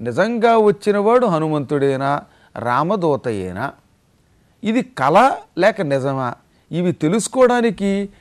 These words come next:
ఇన్నిసార్లు అడిగింది తప్ప అందులో ఏమీ చేదస్తం కాదు.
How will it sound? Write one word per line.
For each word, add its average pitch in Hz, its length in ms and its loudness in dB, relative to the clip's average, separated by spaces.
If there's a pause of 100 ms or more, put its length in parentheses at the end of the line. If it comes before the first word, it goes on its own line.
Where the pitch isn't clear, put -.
(140)
ఇన్నిసార్లు 160 760 0
అడిగింది 196 380 0
తప్ప 160 320 -2 (540)
అందులో 151 280 -2
ఏమీ 175 300 0
చేదస్తం 151 560 -4
కాదు. 110 260 -6